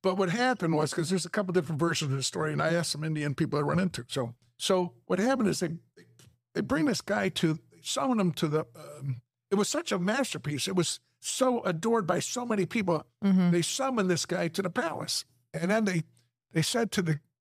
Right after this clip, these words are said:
Speaker 1: so what happened was, uh, this guy's probably coming there saying, "Hey, Christmas bonus," you know, whatever, right?
Speaker 2: Yeah.
Speaker 1: They cut his hands off and took his eyes out so he couldn't possibly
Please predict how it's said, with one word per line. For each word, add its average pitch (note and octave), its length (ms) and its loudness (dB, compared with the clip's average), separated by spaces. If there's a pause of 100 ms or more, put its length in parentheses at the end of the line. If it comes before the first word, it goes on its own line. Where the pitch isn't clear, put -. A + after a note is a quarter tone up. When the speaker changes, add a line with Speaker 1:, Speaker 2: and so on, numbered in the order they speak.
Speaker 1:
so F#3 160 -2
what F3 140 2
happened G#3 360 0
was, C#3 240 0 (260)
uh, F#3+ 160 0
this G#3 220 0
guy's F3+ 280 -12
probably D3+ 280 0
coming E3 380 2
there D#3+ 220 2
saying, D3+ 260 -2 (140)
"Hey, E3+ 80 -10
Christmas F3 440 0
bonus," F#3+ 720 2
you E3 80 -4
know, F3 120 2
whatever, E3+ 360 0
right? F3+ 200 2 (140)
Speaker 2:
Yeah. F3+ 340 0 (300)
Speaker 1:
They D#3+ 120 -4
cut C#4 320 -2
his A#3 160 -2
hands F3+ 360 -2
off D3 540 -4 (280)
and D#3 260 2 (100)
took A3 180 -2
his E3 140 0
eyes D3 280 0
out A#3 200 -2 (400)
so D3+ 200 0
he C#3+ 220 4 (260)
couldn't F3+ 260 2
possibly E3 440 0